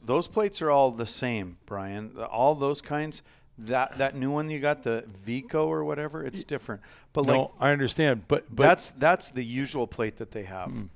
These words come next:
Speaker 2: no, I'm n-, not to argue with you, uh, especially on, uh, film. But I, I could have brought three more of these, and they have a short square one. They have,
Speaker 1: Oh, see,
Speaker 2: uh,
Speaker 1: that's the only one I've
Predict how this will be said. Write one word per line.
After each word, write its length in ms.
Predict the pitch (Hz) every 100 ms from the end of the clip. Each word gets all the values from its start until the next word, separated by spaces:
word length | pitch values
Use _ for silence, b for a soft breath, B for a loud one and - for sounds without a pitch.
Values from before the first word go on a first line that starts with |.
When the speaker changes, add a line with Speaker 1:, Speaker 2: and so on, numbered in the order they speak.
| -
Speaker 2:
no, 180 | 117 104 - b b b
I'm 160 | 139 165
n-, 80 | 175
not 160 | 175
to 80 | 170
argue 260 | 160 160 131
with 140 | 107
you, 180 | 123 143 - -
uh, 160 | 135 120
especially 380 | - 165 143 143 -
on, 400 | 131 127 120 120
uh, 240 | 127 117 104
film. 260 | - 131 110 B B B
But 260 | 110 143 -
I, 140 | 147 -
I 80 | 131
could 120 | 131
have 80 | 160
brought 200 | 147 127
three 220 | - 151
more 240 | 139 139 151
of 80 |
these, 380 | 151 160 - - b b b -
and 400 | 135 131 123 113
they 100 | 110
have 120 | 107
a 40 | 90
short 320 | - 147 147
square 320 | - 147 143
one. 280 | 143 151 139 b b b
They 160 | 120 117
have, 380 | 123 117 107 101
Speaker 1:
Oh, 120 | - 113
see, 80 | 104
Speaker 2:
uh, 20 |
Speaker 1:
that's 240 | 135 151 -
the 80 | 143
only 180 | 135
one 160 | 131 127
I've 200 | 123 110